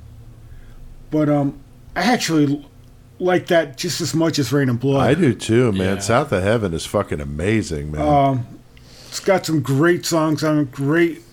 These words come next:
Speaker 1: great lyrics, great hooks. And that's the album they did Dissident Aggressor by Judas Priest.
Speaker 2: Right.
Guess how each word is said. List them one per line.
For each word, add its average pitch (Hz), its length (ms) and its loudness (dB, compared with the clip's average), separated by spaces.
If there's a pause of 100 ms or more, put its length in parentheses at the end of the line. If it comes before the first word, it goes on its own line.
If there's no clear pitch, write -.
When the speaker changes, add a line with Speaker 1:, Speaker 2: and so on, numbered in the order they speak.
Speaker 1:
great 165 360 0
lyrics, 147 420 2
great 160 360 0
hooks. 151 520 -4 (720)
And 160 480 2
that's 175 280 0
the 170 120 4
album 151 180 4
they 147 100 4
did 147 300 2
Dissident 135 440 0
Aggressor 135 420 0
by 131 240 -2
Judas 120 320 -2
Priest. 110 440 -4
Speaker 2:
Right. 73 420 -6